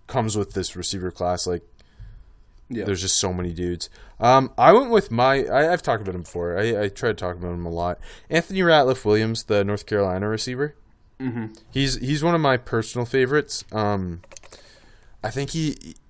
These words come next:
Speaker 1: like, he was the best player on North Carolina this year. There was plenty of time, like, his numbers, uh, not fantastic this year or anything, but a lot of that was not his fault. He is a stud, uh, off the line, great route runner.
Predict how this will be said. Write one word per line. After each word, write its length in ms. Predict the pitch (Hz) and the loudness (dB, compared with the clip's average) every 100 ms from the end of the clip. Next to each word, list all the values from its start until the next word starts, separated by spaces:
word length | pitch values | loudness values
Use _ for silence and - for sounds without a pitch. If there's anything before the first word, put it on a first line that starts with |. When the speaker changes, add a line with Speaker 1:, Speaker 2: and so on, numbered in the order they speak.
| - 123 | -14 -4
Speaker 1:
like, 220 | 117 - - - _ - - _ _ - | -4 -4 -16 -20 _ -20 -20 _ _ -12
he 160 | 123 156 | -4 -2
was 140 | 160 | 0
the 80 | 143 | -2
best 320 | - 110 - | -2 -2 0
player 140 | 135 127 | 0 0
on 80 | 120 | 0
North 180 | 117 | -2
Carolina 440 | - 127 113 117 120 | 2 4 4 4 2
this 200 | 123 - | 2 4
year. 160 | 131 | 2
There 120 | 117 113 | 4 2
was 180 | 113 - - | 0 -6 -8
plenty 300 | - 120 127 | -2 0 0
of 100 | 120 | -2
time, 320 | - 117 117 | -2 0 0
like, 160 | 113 113 | 0 0
his 200 | 143 120 | -2 -2
numbers, 480 | 101 110 131 131 113 | -2 0 0 0 0
uh, 500 | 98 67 64 - - - - - - | -4 -4 -10 -12 -12 -14 -18 -16 -10
not 540 | 120 - 107 - - | -2 0 0 -2 -14
fantastic 1000 | - - - - 117 92 95 107 - 139 | -12 -10 -8 -2 -2 0 0 0 0 -2
this 200 | 143 139 | -2 -2
year 220 | 147 147 | 0 2
or 20 | 151 | 2
anything, 360 | 156 175 180 - - - | 0 -2 -4 -6 -20 -8
but 80 | 107 | 0
a 40 | |
lot 200 | 107 139 | 2 4
of 60 | 165 | 6
that 160 | 151 123 | 4 4
was 140 | 98 | 0
not 220 | 107 120 | 0 0
his 180 | 127 117 | 0 -4
fault. 380 | - 123 147 - - - - - | -2 0 -2 -4 -18 -20 -20 -18
He 300 | - 151 180 | -6 0 6
is 200 | 147 113 - | 6 4 -4
a 260 | 104 107 - - - - | 0 0 0 -10 -20 -10
stud, 720 | - - - - 123 143 151 - - - | 0 6 6 6 6 6 4 -4 -18 -4
uh, 420 | 101 104 98 92 - | 2 2 2 0 0
off 220 | 120 117 | 0 2
the 100 | 120 | -2
line, 500 | 104 104 113 120 117 | 0 0 -2 -4 -8
great 320 | - 113 135 113 | -6 -4 -2 -2
route 280 | 107 117 107 | 0 0 -2
runner. 440 | 113 117 120 | -4 -2 -4